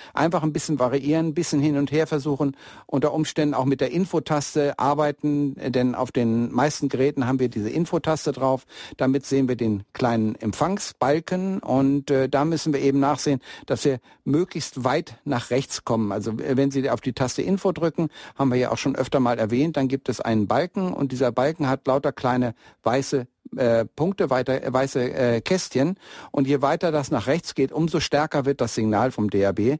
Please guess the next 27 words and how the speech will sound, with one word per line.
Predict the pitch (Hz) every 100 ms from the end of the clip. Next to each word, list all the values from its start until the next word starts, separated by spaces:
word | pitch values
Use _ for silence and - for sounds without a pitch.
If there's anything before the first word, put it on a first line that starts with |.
| - - -
Kann | 165
man | 185 170
auch | 143
mal | 147
ausprobieren, | 107 156 160 147 147
dass | 143 139
man | 120
sagt, | 131 123
okay, | 117 -
ich | 180 - 156
nehme | 143
mal | 139 139 139
mein | - 120 120
portables | - 123 123 131 131 -
Gerät | 123 131 170
und | 131
gehe | 117 139
jetzt | 120
zum | 139
Beispiel | 127 - 135
mal | 107
in | 120
diese | 151 160 160 _ - -
Wohnzimmerecke | 147 170 - 165 151 151 147 156
oder | 131 117
nach | 113 110
dorthin | 139 147 160 151 160